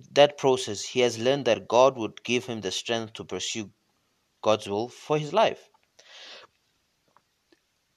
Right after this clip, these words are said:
By itself, this verse can be applied to virtually anything you want to accomplish. However, in context, we recognize that what he means is that we can accomplish God's will no matter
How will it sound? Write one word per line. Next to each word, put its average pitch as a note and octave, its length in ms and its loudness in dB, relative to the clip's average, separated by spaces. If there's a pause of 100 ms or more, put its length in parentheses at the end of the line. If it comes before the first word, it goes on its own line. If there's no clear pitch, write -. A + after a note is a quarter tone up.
(160)
By F3 260 10
itself, D3+ 640 -2 (120)
this D3 180 -6
verse C3+ 240 0
can A#2 340 -6 (180)
be G2+ 140 -10
applied A#2+ 420 2
to - 80 -12
virtually D3 720 -2
anything D#3+ 520 -2 (340)
you A2 140 -4
want A2+ 220 2
to - 100 -6
accomplish. - 640 -4
However, A2+ 640 4 (600)
in C#3 140 -2
context, D#3 560 0
we C3 120 4
recognize C3+ 500 0
that A#2 240 0 (760)
what D3 280 6
he E3+ 140 -4
means C#3+ 440 -4
is A#2 140 -10
that A2+ 300 2
we A2+ 140 -10
can A2 300 -8 (100)
accomplish C3+ 460 -8
God's B2 360 -2
will G#2 380 -4
no A2 180 -6
matter B2+ 540 0